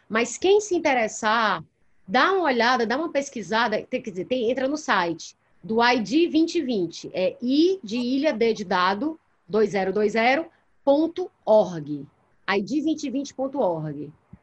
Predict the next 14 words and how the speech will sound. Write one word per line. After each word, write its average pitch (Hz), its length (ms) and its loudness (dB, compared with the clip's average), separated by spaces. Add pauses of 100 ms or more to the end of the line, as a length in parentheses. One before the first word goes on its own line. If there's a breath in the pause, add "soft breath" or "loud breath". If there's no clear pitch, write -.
(380)
É 262 140 2
um 349 80 0
projeto 254 960 0 (160)
que 220 100 -2
ele 226 320 0
é, 202 600 2 (500)
ele 202 160 -2
é 202 60 0
assinado 226 1080 0 (260)
pela 180 200 -4
Microsoft, 262 880 0 (220)
pela 180 240 -2
Gavi 214 480 2
Vacinas 285 720 -2